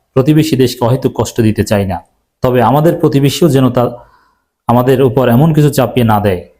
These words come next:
যা বাংলাদেশের মানুষের জন্য সম্মানজনক নয়। যদি এমন হয়, তাহলে দেশের স্বার্থে আমরা কারো চোখের দিকে তাকাবো না।" ছাত্রছাত্রীদের উদ্দেশ্যেও কত কথা বলেন, নানান কথা বলেছেন, জামাতের অন্যান্য নেতারাও কথা বলেন, দীর্ঘ কথা।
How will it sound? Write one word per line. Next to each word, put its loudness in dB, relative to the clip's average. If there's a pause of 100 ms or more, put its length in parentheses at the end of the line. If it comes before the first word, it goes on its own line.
(180)
যা 2
বাংলাদেশের 0
মানুষের 0
জন্য 0
সম্মানজনক 0
নয়। 0 (320)
যদি 2
এমন 2
হয়, 0
তাহলে -2 (400)
দেশের 0
স্বার্থে -4 (380)
আমরা 0
কারো -2
চোখের 0
দিকে 0
তাকাবো -4
না।" -10 (800)
ছাত্রছাত্রীদের 0
উদ্দেশ্যেও 0
কত -4
কথা -4
বলেন, 0
নানান 2
কথা 0
বলেছেন, 0
জামাতের 0
অন্যান্য 0
নেতারাও -2
কথা -4
বলেন, -4
দীর্ঘ -2
কথা। -8